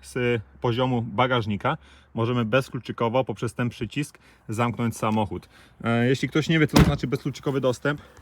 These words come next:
kluczyki do tego samochodu są akurat dwa, więc, e, cały komplet bardzo fajnie. E, wystarczy, że tą kartę, czyli kluczyk, będą państwo trzymali w kieszeni, w torebce, mm,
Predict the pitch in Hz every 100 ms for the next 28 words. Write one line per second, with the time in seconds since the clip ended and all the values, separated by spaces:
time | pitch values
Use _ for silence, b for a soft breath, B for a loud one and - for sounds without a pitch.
0 | - 151 139 156 139 123 - 123 123 123
1 | 123 123 120 113 117 107 107 101 95 113
2 | 165 160 B B B 113 110 - 107 104
3 | 101 123 113 117 104 95 107 104 101 104
4 | 113 165 B B B 127 131 143 143 160
5 | 180 185 156 147 139 - - 131 165 175
6 | 131 113 110 107 165 151 127 b b b
7 | - 151 147 139 135 - 117 113 101 127
8 | 113 180 156 123 - - 110 98 - 120
9 | 160 - - 131 110 b b b b -
10 | 117 110 110 107